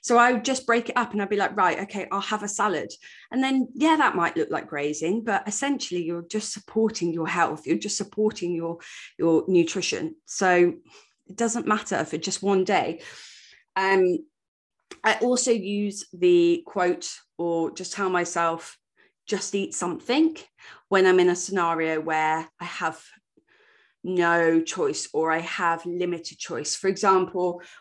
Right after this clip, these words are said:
one thing I used to do would be if I was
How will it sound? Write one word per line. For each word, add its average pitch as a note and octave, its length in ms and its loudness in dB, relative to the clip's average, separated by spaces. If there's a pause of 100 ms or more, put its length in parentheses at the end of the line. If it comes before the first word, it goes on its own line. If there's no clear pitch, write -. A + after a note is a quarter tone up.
one G#3+ 180 0
thing G#3 160 -2
I F#3 80 4
used F#3 280 0
to F3+ 80 -6
do E3 480 2
would E3 640 -2 (140)
be E3+ 500 0
if F#3 220 -2
I E3+ 240 2
was E3+ 260 -4